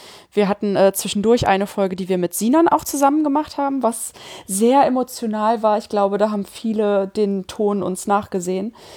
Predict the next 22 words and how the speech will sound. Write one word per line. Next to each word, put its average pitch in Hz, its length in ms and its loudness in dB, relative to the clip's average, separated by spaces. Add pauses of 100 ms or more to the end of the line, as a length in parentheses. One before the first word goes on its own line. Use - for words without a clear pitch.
(240)
weil 202 120 6
es - 140 -4
wirklich 196 280 0
inhaltlich 202 420 2
eine 190 100 2
super 165 240 -2
schöne 165 280 0
Folge 156 360 0
war. 180 200 0 (640)
Ähm, 180 680 2 (680)
aber 202 520 4
um 247 260 4
die, 202 260 0
ähm, 185 640 -2
World 208 260 4
of 190 160 2
Coffee 196 340 -4
rum 196 440 0 (340)
war 165 160 4
es 180 140 0
einfach 160 380 0
zeitlich, 160 880 -2